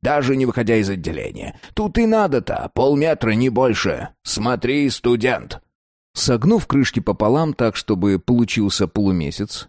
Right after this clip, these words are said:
и так, чтобы каждая крышка зажимала по одной жиле провода,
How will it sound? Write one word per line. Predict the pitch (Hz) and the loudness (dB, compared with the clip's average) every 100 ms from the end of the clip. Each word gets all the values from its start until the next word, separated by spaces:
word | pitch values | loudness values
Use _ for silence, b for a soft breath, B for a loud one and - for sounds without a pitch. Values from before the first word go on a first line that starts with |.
| _ - | _ -2
и | 117 | -2
так, | 131 120 | -2 -4
чтобы | - 98 | -4 -4
каждая | 90 139 117 98 92 | 0 -2 0 0 0
крышка | 123 135 - 92 b b | 0 0 0 -4 b b
зажимала | 98 123 113 127 127 110 | -2 0 2 2 2 0
по | - 110 | 2 0
одной | 107 131 107 | 2 0 0
жиле | 90 107 90 | 2 0 0
провода, | - 90 85 90 120 | 0 0 0 0 0